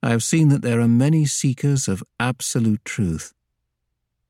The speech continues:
There are many scientists who have written voluminous books about consciousness, about awareness. One can give a list of them. But all these books really weary you completely because they do not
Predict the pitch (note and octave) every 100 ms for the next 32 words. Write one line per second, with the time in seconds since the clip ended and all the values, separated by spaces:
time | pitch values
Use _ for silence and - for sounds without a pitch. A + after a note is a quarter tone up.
0 | - C3+ D3 F#3 F3+ - F3 E3+ C#3 -
1 | F2 - - F#2 G#2 A#2 G2+ F#2+ G2 A2+
2 | A#2 G#2 G2 - F#2 B2 B2 - - F2+
3 | E2 E2+ - A2 G#2 F#2 - F2+ D#2+ -
4 | _ _ _ _ - A#2 A#2 G#2 G2 C3+
5 | A#2+ E2+ E2 - _ _ _ _ _ _
6 | _ _ B2 A2+ G2+ G#2 G2 F#2+ G2+ F#3
7 | D3+ - E2+ F#2 F#2 F2 _ _ _ _
8 | _ _ _ _ _ - C3+ F3+ A#3 A3
9 | E3 C#3+ C3 - A#2+ B2 B2 A2+ A2 C3
10 | C3 G#2+ A2 - G#2+ - - D#3+ - F2+
11 | D#2+ - _ _ _ _ - B2 C3 C#3
12 | C#3 C3+ C3+ D#3+ F#3+